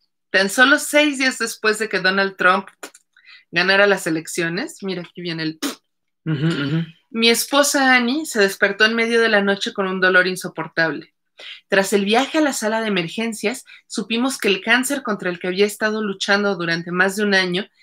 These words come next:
Speaker 1: se había extendido a su abdomen y que un tumor le estaba bloqueando el riñón izquierdo. Varias horas más tarde, salió de la cirugía con un tubo de plástico implantado en su cons-, en su costado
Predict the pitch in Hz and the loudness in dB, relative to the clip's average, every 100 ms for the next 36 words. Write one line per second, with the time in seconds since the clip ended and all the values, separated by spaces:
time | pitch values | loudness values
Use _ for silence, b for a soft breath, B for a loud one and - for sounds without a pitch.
0 | b - 190 196 202 - 214 202 190 196 | b -2 2 4 4 2 -2 0 0 0
1 | 196 175 170 208 233 262 B B B 214 | 0 -2 0 0 0 -4 B B B -10
2 | 202 240 247 254 220 214 214 - 202 202 | -2 -2 0 -2 -2 -4 -6 -2 2 2
3 | 202 185 185 185 190 190 170 160 160 170 | 2 -2 -2 0 -2 -2 -4 -2 -2 -4
4 | - 247 240 214 - _ _ B B B | -6 -4 -2 -4 -12 _ _ B B B
5 | - 214 262 262 285 240 240 208 208 - | -2 0 2 0 2 0 2 -2 -2 0
6 | 185 170 220 269 220 202 214 226 214 175 | 2 2 -2 -4 -2 2 2 0 -4 -4
7 | 170 - 208 208 202 196 208 202 196 190 | -4 -2 -2 -2 -2 -2 -2 -2 -2 -2
8 | 190 208 - 226 226 208 175 175 196 196 | 0 0 -4 -10 -8 -4 -4 -2 0 0
9 | 202 196 - 165 165 - - 175 170 - | -2 -6 -8 -8 -10 -12 -10 -8 -10 -10
10 | 170 - 208 226 311 | -10 0 0 2 -4